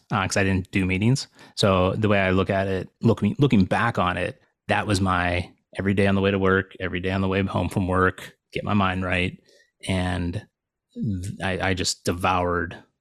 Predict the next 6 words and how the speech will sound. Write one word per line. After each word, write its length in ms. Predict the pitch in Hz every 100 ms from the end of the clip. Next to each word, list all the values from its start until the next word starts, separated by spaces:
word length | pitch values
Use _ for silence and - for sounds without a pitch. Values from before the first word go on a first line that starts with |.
| _ _
you 140 | - 95
know, 280 | 82 95 - _
Quit 220 | - 113
Lit 300 | 107 101 98 -
and, 440 | 92 87 87 90 - _ _ _ -
um, 560 | 87 90 87 85 -